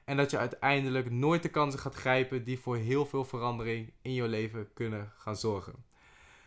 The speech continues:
Dus dat is even kort het inzicht dat ik met je wilde delen naar aanleiding van het seminar. Ik heb heel erg veel zin om morgen naar het seminar te gaan.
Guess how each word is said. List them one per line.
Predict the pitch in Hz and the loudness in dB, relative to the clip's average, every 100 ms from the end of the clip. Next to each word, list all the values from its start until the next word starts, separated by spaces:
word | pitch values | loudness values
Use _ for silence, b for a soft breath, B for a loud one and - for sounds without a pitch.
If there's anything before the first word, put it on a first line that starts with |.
| b | b
Dus | 156 | 4
dat | 156 214 | 8 10
is | 208 | 10
even | 190 | 6
kort | 170 196 | 6 6
het | 180 - | 6 2
inzicht | 185 185 185 | 2 4 4
dat | 165 170 | 6 6
ik | |
met | 160 165 | 4 2
je | 165 | 4
wilde | 160 143 | 4 6
delen | 151 160 151 | 6 6 6
naar | 147 | 6
aanleiding | 135 151 147 139 | 6 6 4 2
van | 139 | -2
het | 131 | 0
seminar. | 156 151 147 143 160 - b b b b | 4 4 4 2 0 -6 b b b b
Ik | 175 | 6
heb | 190 175 | 8 8
heel | 151 135 165 208 190 | 4 6 10 12 10
erg | 185 | 6
veel | - 170 | 4 2
zin | 170 165 165 | 4 4 4
om | 151 | 4
morgen | 156 160 160 | 4 4 2
naar | 151 | 0
het | - | 4
seminar | 151 143 | 4 4
te | 135 | 0
gaan. | - 147 165 | 8 8 8